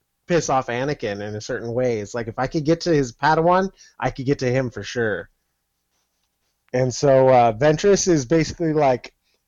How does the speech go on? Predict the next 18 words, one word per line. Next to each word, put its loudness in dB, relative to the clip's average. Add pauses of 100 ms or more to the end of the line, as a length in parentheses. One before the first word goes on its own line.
she -2
releases 2
Viceroy 0
Gunray. -4
She -14
basically, -4
like, -4 (580)
they 2
end 2
up 2
fighting. 0 (1200)
She -2
releases 0
him 2
and -2
ends -2
up, 0
uh, 0